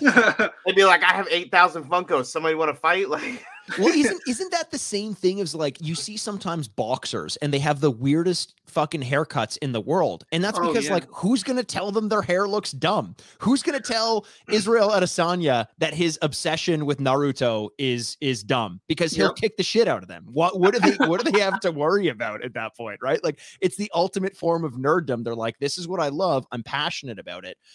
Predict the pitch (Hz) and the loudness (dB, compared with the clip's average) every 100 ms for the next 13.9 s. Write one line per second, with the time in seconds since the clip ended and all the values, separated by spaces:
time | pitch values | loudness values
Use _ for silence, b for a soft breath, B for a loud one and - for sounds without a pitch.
0 | b - 196 196 240 190 247 269 269 262 | b -2 -2 0 -2 0 -4 -6 -10 -8
1 | 220 185 180 202 190 - 139 131 139 165 | -6 -4 -4 -4 -6 -8 -8 -4 -4 -4
2 | 175 143 - 139 156 127 110 104 101 _ | -4 -4 -4 -6 -6 -8 -6 -8 -8 _
3 | _ _ _ _ _ 147 247 - - 156 | _ _ _ _ _ -6 -6 -6 0 2
4 | 220 - 117 95 - _ _ _ _ _ | 2 -2 -6 -6 -14 _ _ _ _ _
5 | _ _ - 156 151 151 131 165 170 156 | _ _ -2 -2 0 -4 -2 0 2 2
6 | 139 113 117 120 95 87 - - 139 117 | 2 2 -4 -4 -6 -8 -8 -8 -8 -6
7 | 117 135 151 147 - 123 123 131 101 101 | -2 0 0 -2 -4 -6 -6 -8 -10 -18
8 | 110 110 160 160 135 127 - 127 120 113 | -20 -4 0 2 2 0 -2 -6 -6 -6
9 | 107 120 110 110 104 - 101 98 92 117 | -6 -8 -6 -8 -10 -10 -8 -8 -8 -10
10 | 110 - 110 - 143 139 120 110 117 - | -10 -10 -10 -4 -4 -2 -8 -8 -8 -8
11 | 113 107 110 104 123 98 104 104 104 - | -10 -12 -12 -6 -6 -6 -10 -10 -12 -12
12 | 87 87 85 82 78 80 - 147 226 156 | -10 -10 -12 -14 -14 -14 -10 0 2 2
13 | 123 170 156 127 113 135 151 131 110 | 0 4 4 4 0 -4 -4 -4 -4